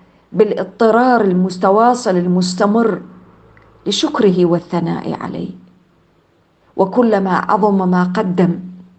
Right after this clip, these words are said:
كلما وجدنا أنفسنا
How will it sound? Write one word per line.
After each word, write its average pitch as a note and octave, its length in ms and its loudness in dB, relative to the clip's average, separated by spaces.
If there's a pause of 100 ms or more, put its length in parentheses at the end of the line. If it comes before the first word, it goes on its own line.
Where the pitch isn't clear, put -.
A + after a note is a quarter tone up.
(440)
كلما A#3 480 4
وجدنا F#3+ 680 0
أنفسنا F#3+ 720 -2